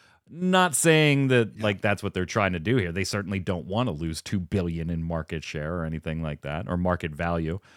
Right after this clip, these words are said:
Speaker 1: Uh, that's different than market share. Apologies, my stock friends. They certainly don't wanna lose that, but, you know, if Sony was kicking the tires before,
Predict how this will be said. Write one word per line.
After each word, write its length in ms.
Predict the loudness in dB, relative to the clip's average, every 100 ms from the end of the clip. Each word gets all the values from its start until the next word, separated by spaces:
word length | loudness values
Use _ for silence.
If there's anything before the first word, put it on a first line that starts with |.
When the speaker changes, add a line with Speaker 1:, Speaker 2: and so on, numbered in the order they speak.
| _ _ _
Speaker 1:
Uh, 220 | -6 -4
that's 220 | -4 -6
different 340 | -10 -10 -10 -10 -8
than 140 | -6
market 300 | -6 -8 -10
share. 220 | -10 -8
Apologies, 760 | -6 -4 -4 -4 -6 -10 -12 -16 -10
my 180 | -6
stock 380 | -4 -4 -4 -4
friends. 280 | -6 -6 -6 _ _ _ _ _ _
They 220 | -2 0
certainly 280 | 6 6 6
don't 200 | 4 4
wanna 300 | 6 6 6
lose 360 | 4 2 0 -2
that, 420 | -4 -2 -6 -6
but, 300 | -4 -2 -4 -4
you 120 | -2
know, 260 | -2 0
if 120 | -2 -4
Sony 420 | 0 2 4 4
was 200 | 0 -2
kicking 320 | -8 -4 0
the 100 | 0
tires 440 | 0 2 4 2
before, 760 | 0 -6 -2 2 4 4 4